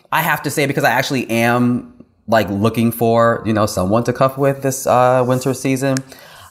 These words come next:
I'm a pretty, you know, obviously I work here in D C, I, I work around politics. I'm a pretty, I'm fun, but I'm also serious too. So you have to be able to have, like, intellectual banter. I watch a lot of C N N, a lot of documentaries. And so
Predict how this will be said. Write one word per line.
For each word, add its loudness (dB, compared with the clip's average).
I'm 2
a 0
pretty, -2
you 0
know, 2
obviously 0
I 2
work 0
here 0
in 0
D -4
C, 2
I, 6
I 4
work 0
around -2
politics. 0
I'm -2
a -6
pretty, 0
I'm 2
fun, 0
but 0
I'm 2
also 0
serious 2
too. 0
So 2
you -2
have -2
to -4
be -4
able -2
to -2
have, -2
like, -4
intellectual -2
banter. -2
I 2
watch 2
a 2
lot 4
of 2
C -2
N 0
N, 2
a 2
lot 2
of -8
documentaries. -2
And -2
so 0